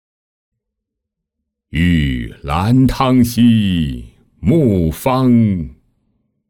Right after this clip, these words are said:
华彩衣兮若英。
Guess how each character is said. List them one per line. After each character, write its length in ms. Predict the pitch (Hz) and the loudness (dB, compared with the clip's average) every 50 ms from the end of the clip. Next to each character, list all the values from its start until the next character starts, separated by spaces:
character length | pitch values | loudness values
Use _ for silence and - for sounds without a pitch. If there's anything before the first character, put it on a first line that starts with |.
| _ _ _ _ _ | _ _ _ _ _
华 540 | _ _ - 78 87 104 120 135 143 156 | _ _ -4 -2 -2 0 0 0 0 -2
彩 400 | 131 113 - - - 95 104 113 117 | -2 -4 -6 -4 -4 -2 0 0 0
衣 420 | 123 131 135 160 226 240 226 220 | 2 2 2 4 4 4 4 4
兮 880 | 180 - - 123 135 135 131 131 123 117 107 101 92 82 73 67 65 - _ _ _ _ _ _ _ _ | 2 0 0 0 0 2 2 2 2 2 2 0 -2 -4 -6 -8 -10 -14 _ _ _ _ _ _ _ _
若 600 | - 69 80 135 170 151 120 85 65 57 53 - - - - | -8 -2 0 0 2 0 0 -2 -4 -8 -14 -20 -20 -20 -20
英。 420 | - 71 82 95 104 117 135 135 | -10 -6 -4 -2 0 0 -2 -2